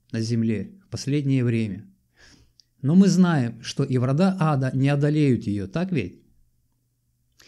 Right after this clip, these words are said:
Мир будет входить в церковь не гаджетами, телевизорами, гитарами, а именно отречением от Духа Святого и силы Его,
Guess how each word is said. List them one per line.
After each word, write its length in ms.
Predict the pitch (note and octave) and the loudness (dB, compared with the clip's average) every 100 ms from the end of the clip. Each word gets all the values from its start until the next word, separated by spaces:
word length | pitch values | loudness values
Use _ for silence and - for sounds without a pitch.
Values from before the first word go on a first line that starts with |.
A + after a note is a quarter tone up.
| - - | -18 0
Мир 180 | E3 F3+ | 2 6
будет 220 | F#3 F#3 | 6 6
входить 340 | F3+ E3 F#3+ | 4 4 4
в 60 | - | 4
церковь 400 | F3+ - D3+ - | 0 2 0 4
не 160 | F#3 F3 | 4 4
гаджетами, 840 | E3+ E3+ B2 A#2 A#2+ G#2+ G2+ G2+ - | 4 0 0 -2 -4 -6 -6 -8 -2
телевизорами, 840 | C#3+ D3+ D#3+ D3 B2 B2 A#2 A2+ | 2 4 4 2 0 -2 -2 -2
гитарами, 840 | A2 C3+ C#3 C3 A2+ G#2+ F#2+ - - - _ | -2 -2 -2 -2 -2 -4 -6 -12 -20 -20 _
а 100 | D3+ | 4
именно 460 | F#3+ F#3 F3 D#3 | 8 8 4 0
отречением 840 | D3+ C#3 E3 F#3+ - A3 F#3+ F#3 F3 | -2 0 2 2 2 6 8 6 4
от 160 | D#3+ | 0
Духа 280 | G3 G#3+ D#3 | 2 2 2
Святого 500 | - C#3+ C3+ B2+ B2 | 0 -4 0 0 0
и 140 | F#3 | 0
силы 400 | F3+ - F#3+ C3+ | -2 2 2 4
Его, 440 | A2 G2+ F#2+ F#2+ | 2 0 -4 -8